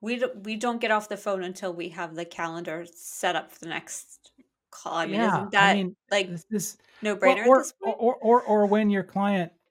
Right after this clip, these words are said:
Speaker 2: emails you, respond to it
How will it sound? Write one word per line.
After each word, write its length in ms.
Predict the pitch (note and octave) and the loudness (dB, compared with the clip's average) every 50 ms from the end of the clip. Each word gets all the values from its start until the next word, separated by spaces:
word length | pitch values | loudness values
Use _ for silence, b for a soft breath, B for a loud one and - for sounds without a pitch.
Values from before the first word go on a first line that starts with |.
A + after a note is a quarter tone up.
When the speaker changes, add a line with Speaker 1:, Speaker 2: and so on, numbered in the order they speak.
| _ _ _ | _ _ _
Speaker 2:
emails 460 | F3 G#3 A#3+ A#3+ G3+ F3+ E3+ D3 - | -2 -2 0 2 2 2 2 2 0
you, 260 | D3+ C#3+ D3+ E3+ F#3 - _ _ _ _ _ _ _ _ _ _ _ _ _ _ | -2 -2 -2 -2 -4 -6 _ _ _ _ _ _ _ _ _ _ _ _ _ _
respond 640 | D3 D#3 E3+ - - - _ F#3 F3+ F#3 F#3+ F#3 - | 0 0 0 0 -2 0 _ 2 4 4 2 2 2
to 120 | F#3 D#3+ | 2 2
it 240 | D3+ A#2+ - _ - | 2 0 0 _ -20